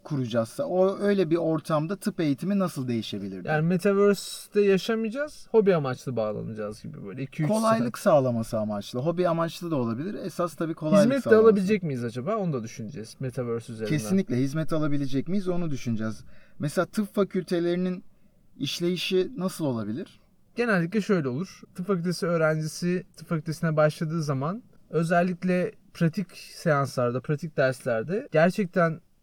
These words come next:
Speaker 2: konuya hakim olabilmeleri veya gözlemleyebilmeleri için bazı savaşlar vermeleri gerekiyor.
Speaker 1: Kesinlikle Beriki.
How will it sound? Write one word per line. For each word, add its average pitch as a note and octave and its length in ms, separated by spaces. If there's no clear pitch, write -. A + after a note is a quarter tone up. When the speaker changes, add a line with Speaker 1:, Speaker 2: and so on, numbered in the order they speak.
Speaker 2:
konuya E3 380
hakim D#3+ 280
olabilmeleri D#3 600
veya D3 420
gözlemleyebilmeleri D#3+ 960
için A3+ 340
bazı G3 460
savaşlar E3 500
vermeleri G2+ 420
gerekiyor. - 440
Speaker 1:
Kesinlikle A#2+ 560
Beriki. G#2+ 420